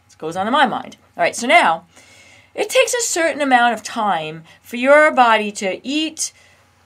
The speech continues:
get into the food, gets into your digestive system, get picked up by the bloodstream, and then send hormonal messages back up to the brain that says, "You know what? You can start to stop eating." Ghrelin is a digestive hormone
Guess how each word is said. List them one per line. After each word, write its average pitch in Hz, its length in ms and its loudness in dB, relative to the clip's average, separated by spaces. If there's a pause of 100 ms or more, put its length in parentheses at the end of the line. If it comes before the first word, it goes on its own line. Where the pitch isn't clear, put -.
(160)
get 269 140 4
into 277 200 -4
the 233 140 -4
food, 277 260 -8
gets 247 200 -6
into 240 100 -6
your 214 100 -4
digestive 214 480 -2
system, 208 480 -6
get 180 220 -8
picked 330 240 -10
up 247 140 -6
by 202 100 0
the 190 80 -6
bloodstream, 214 640 -8
and 196 100 -6
then 202 120 -6
send 233 500 -4 (300)
hormonal 233 480 0
messages 220 500 -4
back 185 240 -2
up 175 100 -12
to - 60 -18
the 196 180 -8
brain 302 220 0
that 185 100 -4
says, 196 260 -6
"You 247 60 -10
know 277 140 0
what? 320 240 0 (180)
You 226 120 -12
can 247 100 -6
start 214 300 -4
to - 140 -16
stop 190 200 0
eating." 143 440 -14 (920)
Ghrelin 214 580 0
is 185 140 -8
a 175 240 0 (160)
digestive 190 520 -4
hormone 175 480 -4